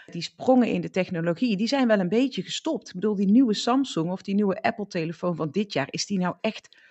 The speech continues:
zoveel beter dan die van vorig jaar? En bovendien, als die producten kapot gaan, zijn ze dus steeds minder goed te repareren. Want doordat ze dus goedkoper gemaakt worden, wordt dat schroefje dus vervangen bijvoorbeeld door lijm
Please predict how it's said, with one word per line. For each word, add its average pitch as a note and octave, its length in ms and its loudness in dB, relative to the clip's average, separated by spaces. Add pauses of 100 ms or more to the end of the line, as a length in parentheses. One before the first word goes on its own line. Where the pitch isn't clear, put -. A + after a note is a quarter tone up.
(100)
zoveel B3+ 500 4
beter A3+ 340 2
dan G3 100 2
die G3+ 120 4
van E3 140 2
vorig B3+ 380 4
jaar? - 560 2 (260)
En G#3+ 160 0
bovendien, A3 680 2
als A#3 220 0
die B3 120 -4
producten A3 380 -2
kapot - 400 -4
gaan, C#3+ 420 -2 (180)
zijn G#3+ 220 0
ze G3 60 -6
dus G3+ 160 -2
steeds C#4 360 -2
minder G3 240 -2
goed F#3+ 160 -6
te F3 60 -8
repareren. E3 840 -4 (260)
Want A3 320 -4
doordat A3+ 560 0
ze F3 120 -8
dus E3 220 -4
goedkoper A3+ 500 0
gemaakt E3+ 440 -2
worden, D#3 240 -4
wordt F#3 160 -6
dat - 160 -8
schroefje F#3 420 -6
dus D3+ 200 -4
vervangen E3 460 0
bijvoorbeeld D3 420 -4
door D3+ 120 0
lijm F3 440 4